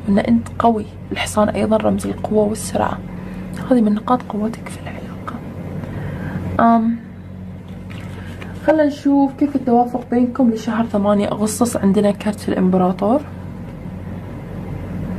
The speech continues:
السيف الصغير، وكارت القوة، كارت برج الأسد. تقريبًا هني عندنا طاقة جميع الأبراج، فما راح أحدد برج معين. هني برج ال-، ال-،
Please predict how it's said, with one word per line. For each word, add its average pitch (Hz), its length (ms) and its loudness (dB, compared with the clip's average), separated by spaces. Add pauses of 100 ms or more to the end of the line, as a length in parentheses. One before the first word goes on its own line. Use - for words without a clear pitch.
(300)
السيف - 340 2
الصغير، 214 600 2 (1120)
وكارت 262 520 4
القوة، 220 400 0
كارت 226 260 0 (120)
برج 208 240 0
الأسد. - 360 -6 (720)
تقريبًا 311 400 6
هني 285 160 2
عندنا 226 300 0
طاقة 233 300 2
جميع 196 340 -2
الأبراج، - 600 -2 (1000)
فما 247 160 6
راح 262 180 0
أحدد 226 460 -4
برج 190 240 -4
معين. 214 340 2
هني 214 240 4
برج 190 300 0
ال-، - 260 -2
ال-، 65 160 -2